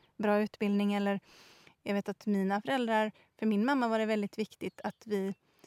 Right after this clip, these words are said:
eh, skulle få, få kunna utbilda oss, därför att, eh, hon inte fick det stödet när hon var yngre att, att få gå utbildning.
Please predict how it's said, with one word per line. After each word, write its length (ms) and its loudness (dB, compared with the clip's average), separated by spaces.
eh, 240 -2
skulle 360 -6
få, 360 -10
få 160 -20
kunna 460 -2
utbilda 600 -2
oss, 320 -4
därför 380 0
att, 420 -6
eh, 220 -4
hon 220 0
inte 220 0
fick 300 -6
det 140 -6
stödet 720 0
när 120 -4
hon 120 -2
var 80 -4
yngre 260 -4
att, 260 -8
att 120 -10
få 80 -6
gå 100 -4
utbildning. 520 -4